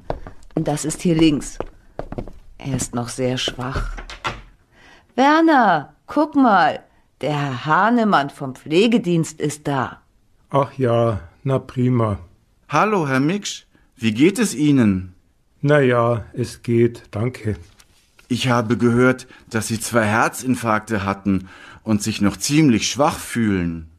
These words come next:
Speaker 2: Ja, das ist richtig.
Speaker 3: Na,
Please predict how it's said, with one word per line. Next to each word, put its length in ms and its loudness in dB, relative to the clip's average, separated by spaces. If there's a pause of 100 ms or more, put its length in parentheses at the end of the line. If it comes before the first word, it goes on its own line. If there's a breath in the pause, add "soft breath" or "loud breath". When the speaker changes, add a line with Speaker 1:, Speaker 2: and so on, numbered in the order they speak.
(460)
Speaker 2:
Ja, 400 2 (140)
das 160 0
ist 260 -4
richtig. 500 -6 (720)
Speaker 3:
Na, 420 2